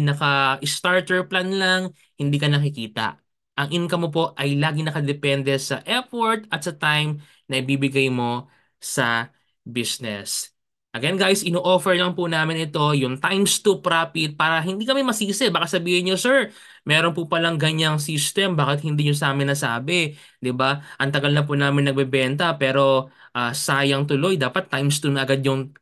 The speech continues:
income namin, pero hindi namin alam na may ganyan pala. So, para hindi kami masisi, kaya po namin ino-offer ito sa inyo. Para lang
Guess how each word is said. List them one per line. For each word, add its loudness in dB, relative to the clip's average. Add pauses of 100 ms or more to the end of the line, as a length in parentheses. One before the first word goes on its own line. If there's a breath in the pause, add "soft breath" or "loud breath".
income 0
namin, 0
pero 0
hindi 0
namin 0
alam -2
na -2
may 2
ganyan -2
pala. -10 (160 soft breath)
So, -2
para 2
hindi -2
kami -2
masisi, 0 (160 soft breath)
kaya 0
po -4
namin 0
ino-offer 0
ito -6
sa -4
inyo. -8
Para 0
lang 0